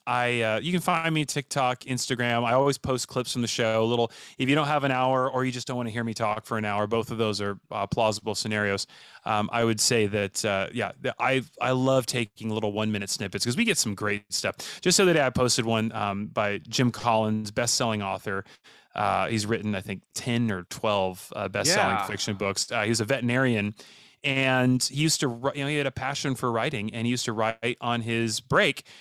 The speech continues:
Speaker 1: And he famously said that, he's like, "Look, if you,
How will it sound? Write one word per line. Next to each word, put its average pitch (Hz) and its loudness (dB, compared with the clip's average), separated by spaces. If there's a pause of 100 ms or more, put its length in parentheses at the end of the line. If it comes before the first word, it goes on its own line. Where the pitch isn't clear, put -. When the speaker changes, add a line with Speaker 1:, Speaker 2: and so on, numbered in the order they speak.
(260)
Speaker 1:
And 127 2
he 127 0
famously 175 0
said 113 -2
that, 110 -4
he's 117 -4
like, 110 -4
"Look, 117 0
if 101 -8
you, 139 2